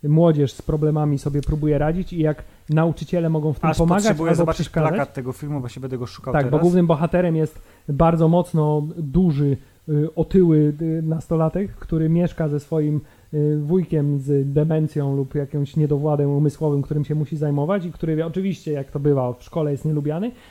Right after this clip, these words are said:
Speaker 1: i który trafia pod kuratelę dyrektora, który jest bardzo, wiesz, bardzo zaangażowany w to, żeby, że tak powiem, u-,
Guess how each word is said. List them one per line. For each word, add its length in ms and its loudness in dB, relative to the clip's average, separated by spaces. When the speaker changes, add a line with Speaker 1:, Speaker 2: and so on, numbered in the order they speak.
Speaker 1:
i 80 -6
który 240 -2
trafia 360 -2
pod 200 -6
kuratelę 500 0
dyrektora, 540 0
który 260 2
jest 200 0
bardzo, 640 0
wiesz, 280 -8
bardzo 300 -4
zaangażowany 640 2
w 80 -18
to, 140 -2
żeby, 420 0
że 60 -6
tak 140 -10
powiem, 340 -2
u-, 40 -8